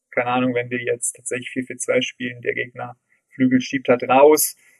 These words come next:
ballnaher Stürmer macht auf den Pass nach außen, dann die Bewegung zum Innenverteidiger hin, dass er den Rückpass zumacht. So, das heißt, der Innenverteidiger isoliert sich eigentlich mit seinem Pass, ähm, selber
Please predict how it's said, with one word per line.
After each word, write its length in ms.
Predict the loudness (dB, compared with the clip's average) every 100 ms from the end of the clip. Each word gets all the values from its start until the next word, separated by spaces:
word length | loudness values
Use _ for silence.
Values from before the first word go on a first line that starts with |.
| _
ballnaher 400 | 4 4 4 2
Stürmer 540 | 2 2 4 6 4
macht 280 | 2 0 0
auf 260 | 4 4 4
den 220 | -4 -2
Pass 260 | 2 2 2
nach 160 | -4 2
außen, 560 | 2 2 -2 -8 -16 _ _ _ _ 0
dann 160 | 2
die 80 | 4
Bewegung 680 | 4 4 4 6 6 4 0 _
zum 280 | -4 -4 -6
Innenverteidiger 600 | -10 -2 0 6 6 6
hin, 200 | 2 0
dass 160 | 0 0
er 60 |
den 140 | -2 -2
Rückpass 500 | -4 -2 -2 -2 -2
zumacht. 560 | -2 0 0 -2 -18 _ _ _ _ _
So, 100 | -2
das 120 | 2
heißt, 180 | 2 2
der 80 | -2
Innenverteidiger 520 | -2 -2 0 2 0
isoliert 400 | -2 0 0 0
sich 160 | -2
eigentlich 280 | -4 -4 -6
mit 180 | -8 -4
seinem 260 | -4 -4 -10
Pass, 500 | -4 2 4 4 0 _ _ _ _ _ _ _
ähm, 600 | 8 8 6 -4 -16 -18 _ _ _ -20 -20 _ _ _ _
selber 600 | -2 4 6 4 0 -4